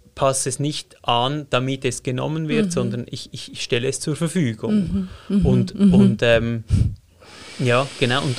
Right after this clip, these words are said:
Speaker 1: und dann, ja, muss ich's auch nicht so halten, weil ich
Speaker 2: Ja,
Speaker 1: hab's dann,
Speaker 2: genau.
Speaker 1: ja,
Speaker 2: Ja, genau.
Speaker 1: ja.
Speaker 2: Es ist
Speaker 1: Ja.
Speaker 2: so frei.
Speaker 1: Ja.
Speaker 2: Ja.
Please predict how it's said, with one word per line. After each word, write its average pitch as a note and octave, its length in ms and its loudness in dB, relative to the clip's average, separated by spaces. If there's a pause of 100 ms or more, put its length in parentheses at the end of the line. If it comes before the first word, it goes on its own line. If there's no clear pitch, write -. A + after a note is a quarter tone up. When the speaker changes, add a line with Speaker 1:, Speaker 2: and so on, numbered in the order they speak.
Speaker 1:
und C3 140 0 (160)
dann, A#2+ 380 0 (460)
ja, D3 140 -4
muss F3 200 0
ich's D3+ 140 -6
auch - 180 -2
nicht C3+ 180 -6
so C3 140 -2
halten, C#3+ 420 -4
weil B2 160 -6
ich B2 80 -4
Speaker 2:
Ja, C4+ 140 2
Speaker 1:
hab's D4 160 -2
dann, A3+ 140 2
Speaker 2:
genau. A3 180 0 (100)
Speaker 1:
ja, B2+ 180 0
Speaker 2:
Ja, E4+ 240 0
genau. E4 180 -2
Speaker 1:
ja. A#3 180 0 (340)
Speaker 2:
Es B3 160 2
ist B3+ 120 0
Speaker 1:
Ja. B2+ 100 -2
Speaker 2:
so C4 140 8
frei. G#3+ 600 2
Speaker 1:
Ja. B2 180 -2 (360)
Speaker 2:
Ja. C4 320 2